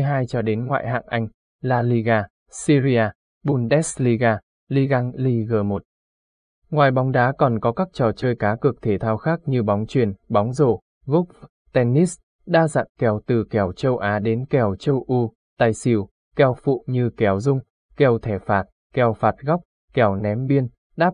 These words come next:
ứng sở thích của người chơi. V chín B E T còn là nhà cái chuyên về cược trong trận tốt hàng đầu hiện nay, đảm bảo cực đầy đủ, không sót trận nào dành cho người chơi. Live casino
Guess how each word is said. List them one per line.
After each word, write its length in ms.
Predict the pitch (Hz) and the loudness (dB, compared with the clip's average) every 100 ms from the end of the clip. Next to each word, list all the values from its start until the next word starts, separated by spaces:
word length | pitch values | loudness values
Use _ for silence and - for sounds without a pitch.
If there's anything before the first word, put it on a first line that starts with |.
| - | -2
ứng 200 | 117 117 | -4 -4
sở 200 | - 110 | -2 -2
thích 200 | 160 175 - | -2 -4 -2
của 140 | 104 | -2
người 240 | 92 92 | -2 -6
chơi. 300 | 87 113 110 101 _ _ _ _ _ _ _ _ | -2 2 2 0 _ _ _ _ _ _ _ _
V 100 | 151 175 | 0 0
chín 340 | - 131 135 156 | 2 0 0 4
B 40 | 147 139 | 6 6
E 120 | 135 | 2
T 100 | 135 135 120 | 0 0 2
còn 200 | 120 117 | 2 2
là 160 | 117 | 0
nhà 220 | 113 113 | 0 0
cái 200 | 107 120 | 0 -2
chuyên 260 | 123 160 139 | 0 0 0
về 140 | 120 104 | 0 0
cược 220 | 113 101 | -2 -4
trong 280 | - 127 120 | -4 -4 -4
trận 200 | - 127 - | -4 -4 -2
tốt 180 | 180 180 | -2 -2
hàng 280 | 123 110 107 | -2 -2 0
đầu 160 | 101 | 0
hiện 240 | 110 - 127 | -2 -4 -2
nay, 200 | 135 120 _ _ - | -4 -4 _ _ -2
đảm 180 | 143 | 0
bảo 240 | 120 110 98 | 4 2 2
cực 240 | - 117 | -4 -4
đầy 180 | 117 120 | 0 0
đủ, 200 | 117 107 | 0 -2
không 280 | - 139 127 | -2 -4 -2
sót 260 | - 175 | -4 -4
trận 240 | - 143 113 | -2 -4 -2
nào 180 | 110 104 | -2 0
dành 300 | 113 110 107 | -2 -2 -2
cho 140 | 131 | -4
người 200 | 120 101 | -2 -2
chơi. 260 | - 123 113 _ _ _ _ - | -2 -2 -2 _ _ _ _ 0
Live 260 | 147 135 - | 2 0 -2
casino 540 | 139 127 143 131 131 | -6 -2 -2 0 -2